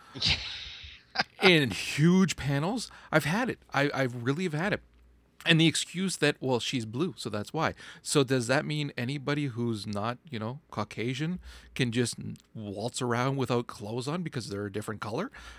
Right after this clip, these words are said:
Speaker 2: No, no. Put
Speaker 1: In that
Speaker 2: some
Speaker 1: case,
Speaker 2: freaking
Speaker 1: I'm dyeing myself
Speaker 2: pants.
Speaker 1: blue.
Speaker 2: Put some pants on.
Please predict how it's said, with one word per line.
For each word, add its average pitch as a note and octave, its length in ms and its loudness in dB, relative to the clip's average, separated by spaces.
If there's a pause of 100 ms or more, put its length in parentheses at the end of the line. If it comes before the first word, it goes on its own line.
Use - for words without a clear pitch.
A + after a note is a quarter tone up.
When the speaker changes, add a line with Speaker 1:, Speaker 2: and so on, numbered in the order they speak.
(120)
Speaker 2:
No, F4+ 480 0 (560)
no. - 240 0 (400)
Put A4 200 4
Speaker 1:
In - 40 -4
that - 40 -2
Speaker 2:
some F#4+ 180 4
Speaker 1:
case, C3 140 4
Speaker 2:
freaking F4+ 160 6
Speaker 1:
I'm C#3+ 320 2
dyeing E3 360 4
myself D#3+ 400 6
Speaker 2:
pants. - 140 -2
Speaker 1:
blue. B2 360 0 (360)
Speaker 2:
Put E4+ 220 6
some D4 300 0
pants B3 400 6
on. F3 300 4